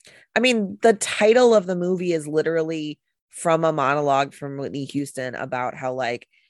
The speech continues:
when you find the one, you can finally exhale. And it's like,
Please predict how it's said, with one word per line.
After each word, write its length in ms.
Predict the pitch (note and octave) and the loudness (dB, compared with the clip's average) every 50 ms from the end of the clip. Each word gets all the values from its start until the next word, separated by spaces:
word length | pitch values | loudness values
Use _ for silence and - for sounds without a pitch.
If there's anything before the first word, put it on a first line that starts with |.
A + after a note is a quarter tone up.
| _ _ _ _ | _ _ _ _
when 200 | - C#3+ D3 D3+ | -8 -6 -6 -4
you 120 | D#3+ E3+ E3 | -4 -4 -4
find 380 | - - D#3+ D#3 E3+ F3 F3+ F3+ | -4 -6 -4 -4 -4 -4 -4 -4
the 80 | F3+ | -6
one, 340 | F3+ E3+ F3+ F3 E3+ D#3+ D#3 | -4 -4 -4 -4 -4 -6 -6
you 100 | D3+ D3 | -10 -10
can 200 | - E3 D3+ D3 | -10 -10 -12 -12
finally 560 | C#3+ - C#3 C3+ C#3 C#3+ D3 C#3+ C#3+ C#3+ C#3 - | -12 -10 -8 -6 -6 -6 -6 -8 -8 -8 -8 -6
exhale. 760 | - - - - - - C3 A#2 A2 D#2+ A1+ - - - _ _ _ _ _ _ _ _ _ _ _ _ _ | -8 -8 -8 -10 -12 -8 -8 -6 -6 -4 -6 -6 -8 -12 _ _ _ _ _ _ _ _ _ _ _ _ _
And 80 | _ F3 | _ -10
it's 160 | E3+ - - | -10 -6 -2
like, 220 | F3 D#3+ D3+ - | -2 -2 -2 -2